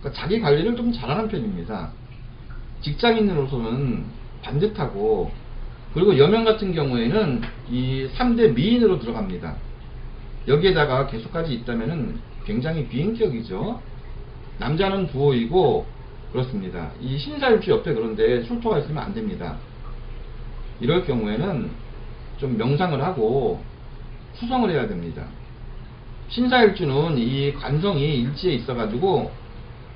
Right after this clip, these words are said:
자기 통제가 좀 잘 되고 이 반듯한 사람들입니다.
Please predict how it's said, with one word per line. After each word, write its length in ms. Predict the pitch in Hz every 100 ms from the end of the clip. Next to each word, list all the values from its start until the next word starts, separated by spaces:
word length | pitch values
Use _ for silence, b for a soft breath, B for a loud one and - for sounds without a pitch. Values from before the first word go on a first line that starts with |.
| -
자기 320 | 135 156 185
통제가 380 | 240 220 196 170
좀 180 | 165 175
잘 280 | - 131 143
되고 520 | 107 104 107 143 117
이 160 | 117 123
반듯한 480 | - 143 - 302 247
사람들입니다. 720 | 185 135 107 95 87 92 82